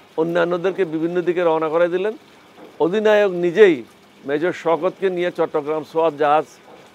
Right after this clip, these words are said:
থেকে গোলা বারুদ খালু-, খালাস করার জন্য তিনি গেলেন। আমি কোয়ার্টার মাস্টার হিসাবে নিজেই ডিউটি অফিসারের দায়িত্ব গ্রহণ করে হেডকোয়ার্টারে থাকলাম। এটা কোনো আম-, দায়িত্ব আমাকে কেউ দেয় নাই,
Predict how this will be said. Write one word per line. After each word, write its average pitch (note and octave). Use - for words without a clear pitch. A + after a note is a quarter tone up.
থেকে D#3+
গোলা D3+
বারুদ D#3
খালু-, D#3
খালাস D3
করার C#3+
জন্য D3+
তিনি D3
গেলেন। A#2+
আমি G#3
কোয়ার্টার G3+
মাস্টার A3+
হিসাবে F#3+
নিজেই F3
ডিউটি F#3
অফিসারের F3
দায়িত্ব D#3+
গ্রহণ E3
করে G#3+
হেডকোয়ার্টারে C#3+
থাকলাম। A#2+
এটা D3
কোনো F#3+
আম-, F3+
দায়িত্ব D#3
আমাকে D#3
কেউ D#3
দেয় C3+
নাই, A#2+